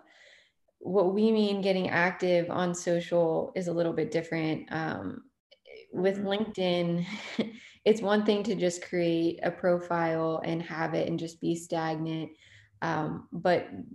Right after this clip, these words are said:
Speaker 1: truly you need to get on it and be active, especially post-graduation when you're job searching. It is so important. Um,
Speaker 2: Yeah.
Speaker 1: and Hillary, I will let you totally nail this one because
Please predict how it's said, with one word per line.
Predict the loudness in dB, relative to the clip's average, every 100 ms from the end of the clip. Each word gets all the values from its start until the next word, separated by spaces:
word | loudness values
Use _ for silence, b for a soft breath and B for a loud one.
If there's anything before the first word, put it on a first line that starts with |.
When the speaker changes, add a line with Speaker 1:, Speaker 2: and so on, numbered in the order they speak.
| -16
Speaker 1:
truly | 2 6 6 6
you | 4 2
need | 2 2 0 -2
to | 0
get | 2 2
on | 0 -2 0
it | 0 -2 -4 -6 -6
and | 0
be | 0
active, | 2 0 -2 -4 -4 -4 -6
especially | -8 -6 -4 -4 -2 -4
post-graduation | -2 -2 -2 -2 -2 -2 -4 -4 -4 -4
when | -4 -4
you're | -4
job | -4 -4 -4 -6
searching. | -8 -8 -8 -8 -6 -6 -10 B B B _
It | 6
is | 6 6 -4
so | 2 4 4
important. | 0 -4 -4 -2 0 -2 -4 -8 -8
Um, | -6 -4 -2
Speaker 2:
Yeah. | -4 -4
Speaker 1:
and | -8 -4
Hillary, | 0 2 4
I | 4
will | 4 2
let | 0 0
you | -2
totally | -2 -2 -2 -4 -4 -6 -8 -16 -6
nail | -2 0 0
this | -2 -6 -6
one | -4
because | -4 -4 -6 -6 -10